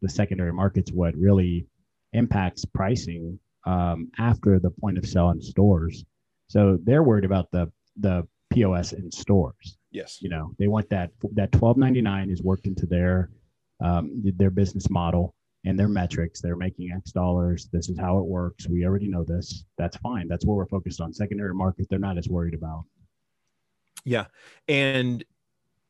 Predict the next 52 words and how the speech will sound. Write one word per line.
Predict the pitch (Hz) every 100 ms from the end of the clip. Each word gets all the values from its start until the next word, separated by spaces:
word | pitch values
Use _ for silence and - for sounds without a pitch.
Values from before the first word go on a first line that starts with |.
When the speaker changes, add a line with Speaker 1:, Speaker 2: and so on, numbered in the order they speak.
| -
Speaker 2:
like, | -
I've, | 151 -
I, | 147 147
I |
try | - 185
and | 160
explain | 127 - 139 135
this | 131
to | 120
people | 123 117 113
in |
my | 101 98
videos | 120 113 110
and | 98
stuff | 87 104
all | 101
the | 98
time. | 110 107
And | 120
it's | 190
a |
good | 160 190 156
place | 196 -
to | 113
talk | 156 170
about | - 95
this | 101 95
too. | - 156 127
It's | 117 -
like, | 117 - - - - -
we |
don't | 175 208
need | 202
to | 170
be | 147
mad | 113 101 135
at | -
these | 113
companies | - 127 123 107
for | -
doing | 92 131 147 127
this. | 101 95 - - _ _ _ _ _ _
Y-, | 151 135 151
you | 147
just | 143 139
need | 160 165
to | 156
be | 139 135
informed | 120 110 - 139 143 127 117
and | 117
understand | 120 120 113 - 135 123 117 110 - -
what | 110 104 110 120 135 -